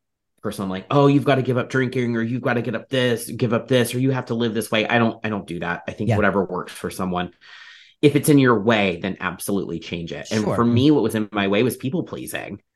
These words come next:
Speaker 2: Yeah.
Speaker 1: And the getting in my own way. And so it's actually felt really great,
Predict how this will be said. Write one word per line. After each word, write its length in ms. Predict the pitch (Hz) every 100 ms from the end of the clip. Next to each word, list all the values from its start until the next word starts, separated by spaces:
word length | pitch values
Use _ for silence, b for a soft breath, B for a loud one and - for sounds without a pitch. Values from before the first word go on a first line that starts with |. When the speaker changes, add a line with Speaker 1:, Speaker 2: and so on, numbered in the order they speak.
| b b
Speaker 2:
Yeah. 140 | 85 - - _ _ _ 120
Speaker 1:
And 160 | 117
the 60 | 117
getting 280 | 107 107 113
in 100 | 113
my 180 | 101
own 140 | 98 98
way. 360 | 107 107 98
And 220 | - 104 104
so 240 | 113 107
it's 200 | 123 -
actually 360 | 120 131 - 233
felt 280 | 233 120 101
really 420 | 95 95 98 87
great, 840 | 87 104 87 85 87 127 147 -